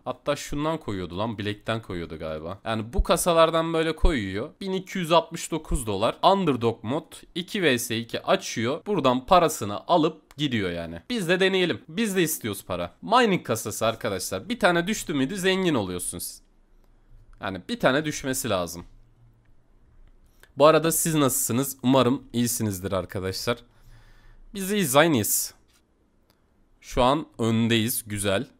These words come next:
Devam. Ama bunlar bizi tatmin etmiyor. Bize daha büyükleri lazım.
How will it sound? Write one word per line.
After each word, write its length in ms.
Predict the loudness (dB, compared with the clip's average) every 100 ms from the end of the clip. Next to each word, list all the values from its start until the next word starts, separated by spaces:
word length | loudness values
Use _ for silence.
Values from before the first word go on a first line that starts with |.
| _ 2
Devam. 340 | 4 4 -2 -8 -20 _ -4
Ama 200 | 2 2
bunlar 260 | 4 4 2
bizi 200 | 0 2
tatmin 340 | 2 2 0
etmiyor. 340 | 0 0 -4
Bize 240 | -2 0 4
daha 180 | 4 4
büyükleri 420 | -2 -2 -6 -4
lazım. 360 | -6 -8 -12